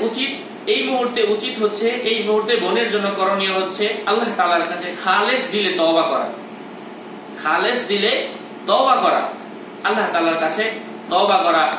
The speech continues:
ইস্তেগফার করা, আহ, এই কাজটা আপনার করা উচিত। যেই ছেলে এই এখন আর বিয়ে করতে চাচ্ছে না, তাকে বোঝায় শোনায় হলেও বিয়ে করা উচিত, যেহেতু জুলুম হয়ে গেছে, অন্যায় হয়ে গেছে, পাপাচার হয়ে গেছে, অবশ্যই তার কাছে বিয়ে বসেন,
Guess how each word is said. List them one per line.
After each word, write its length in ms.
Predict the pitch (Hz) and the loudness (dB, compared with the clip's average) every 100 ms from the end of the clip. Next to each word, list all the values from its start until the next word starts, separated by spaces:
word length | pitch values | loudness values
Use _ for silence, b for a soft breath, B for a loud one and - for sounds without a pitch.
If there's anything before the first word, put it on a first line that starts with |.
| - - | -6 -8
ইস্তেগফার 540 | - 208 208 233 - | -4 -2 2 4 4
করা, 260 | 220 180 156 | 4 4 4
আহ, 1600 | - - - - - - - - - - - - - 156 156 156 | 0 -4 -10 -14 -14 -14 -14 -14 -14 -14 -14 -10 -2 0 2 2
এই 140 | 220 247 | 0 2
কাজটা 340 | 233 233 220 | 2 4 2
আপনার 240 | 196 196 | 4 2
করা 200 | 190 202 | 2 4
উচিত। 260 | 196 190 - - - - | 2 0 -4 -8 -12 -4
যেই 260 | 214 254 - | 0 0 0
ছেলে 260 | 214 214 | 2 4
এই 420 | 220 - 196 208 | 2 0 0 0
এখন 240 | 185 196 214 | 0 0 2
আর 80 | - | 2
বিয়ে 240 | 185 196 | 2 0
করতে 320 | 190 190 190 | 0 -2 -2
চাচ্ছে 220 | 180 175 | -2 0
না, 100 | 196 | 0
তাকে 280 | 208 180 180 | 0 0 0
বোঝায় 440 | - 160 180 208 202 | 0 0 2 2 2
শোনায় 380 | 190 180 180 | 0 0 2
হলেও 240 | 165 208 233 | 2 2 2
বিয়ে 260 | 190 226 | 2 2
করা 260 | 226 247 233 | 4 4 4
উচিত, 300 | 220 208 - | 4 0 -2
যেহেতু 280 | 185 196 233 | -2 0 0
জুলুম 360 | 196 240 269 | 0 0 0
হয়ে 200 | 254 294 | 2 4
গেছে, 320 | - - - - | 4 2 0 0
অন্যায় 400 | 202 208 208 196 | 2 2 2 4
হয়ে 160 | 277 | 2
গেছে, 260 | 226 214 180 | 2 0 0
পাপাচার 420 | 185 190 208 208 | 0 2 2 2
হয়ে 200 | 214 254 | 2 2
গেছে, 200 | 185 - - - - - | 2 -2 -6 -10 -14 -10
অবশ্যই 480 | - - - 226 - - - - | -6 -4 0 0 -2 -8 -12 -4
তার 120 | 156 | -2
কাছে 240 | 156 - 156 | -2 -4 -2
বিয়ে 160 | 147 | 0
বসেন, 300 | 123 117 110 | -2 -4 -8